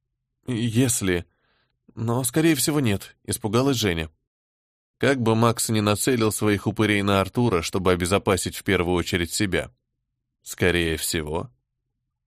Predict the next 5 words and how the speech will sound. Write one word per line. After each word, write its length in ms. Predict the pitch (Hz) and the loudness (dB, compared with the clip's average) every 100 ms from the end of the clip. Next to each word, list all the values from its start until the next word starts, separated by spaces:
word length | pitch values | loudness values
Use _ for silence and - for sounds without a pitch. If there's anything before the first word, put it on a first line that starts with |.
| _ - 143 | _ -4 0
Просто 300 | 123 - 120 | 0 2 0
он 160 | 110 | 0
сомневается. 960 | 107 123 117 120 170 123 - - 85 - _ _ _ _ | 0 0 2 2 2 0 -2 -6 -8 -10 _ _ _ _
В 120 | - | -8
чём? 460 | - 139 80 62 | -2 0 -2 -8